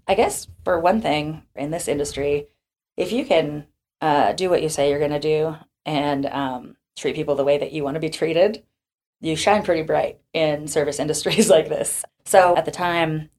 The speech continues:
Jack and Becky, they were running it all on paper, like, paper routes. Um,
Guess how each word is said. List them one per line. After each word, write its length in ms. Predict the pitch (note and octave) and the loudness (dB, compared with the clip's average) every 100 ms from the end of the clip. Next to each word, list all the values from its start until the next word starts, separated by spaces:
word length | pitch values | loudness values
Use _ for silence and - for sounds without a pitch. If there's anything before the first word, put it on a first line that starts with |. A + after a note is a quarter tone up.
| _ | _
Jack 240 | - E3 D3+ | 2 4 4
and 100 | D3+ | 2
Becky, 400 | D3+ D3+ D3+ D3 | 0 0 -2 -2
they 260 | C#3+ D#3 | -2 -2
were 120 | D#3 D3 | 0 0
running 220 | D3 C#3 | 0 0
it 160 | C#3 - | 0 6
all 380 | D#3+ E3 D#3+ | 8 10 10
on 120 | D3+ D3 | 8 4
paper, 360 | D3 C#3 C3+ | 0 2 0
like, 180 | B2+ B2 | 0 -2
paper 280 | - D#3 D#3+ | -2 0 2
routes. 520 | D3+ D3 D3 - - | 6 6 4 -2 -6
Um, 480 | C3+ C#3 C#3 B2+ - | -2 -2 -2 -4 -10